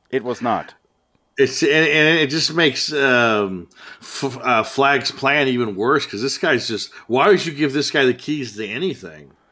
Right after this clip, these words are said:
Speaker 2: Like, why would you want this guy to do anything for you? 'Cause you know he's gonna fuck it up. He's nuts.
Speaker 1: Yeah,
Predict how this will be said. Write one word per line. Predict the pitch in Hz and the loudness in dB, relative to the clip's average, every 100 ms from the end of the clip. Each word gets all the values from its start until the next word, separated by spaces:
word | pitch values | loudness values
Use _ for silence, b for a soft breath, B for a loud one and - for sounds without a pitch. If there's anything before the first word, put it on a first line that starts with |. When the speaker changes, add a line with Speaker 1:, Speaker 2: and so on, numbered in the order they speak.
| _ _ _ _ _ - | _ _ _ _ _ -10
Speaker 2:
Like, | 98 | -8
why | 107 139 | -2 0
would | 143 135 | 0 -2
you | |
want | 139 131 | -2 -2
this | 127 - | -4 -2
guy | 135 131 | 0 0
to | 110 | -2
do | 110 110 | -6 -4
anything | 120 120 117 98 | -4 -4 -6 -6
for | 117 131 113 | -2 0 0
you? | 101 | -4
'Cause | 104 98 | -8 -6
you | 123 | -2
know | |
he's | 120 | -2
gonna | 98 82 | -2 -8
fuck | _ 120 - | _ -10 -6
it | 95 | -6
up. | 123 123 | -6 -8
He's | 87 85 | -14 -10
nuts. | 95 135 113 - - 180 | -4 -4 -4 -8 -12 -2
Speaker 1:
Yeah, | 254 - | 0 -2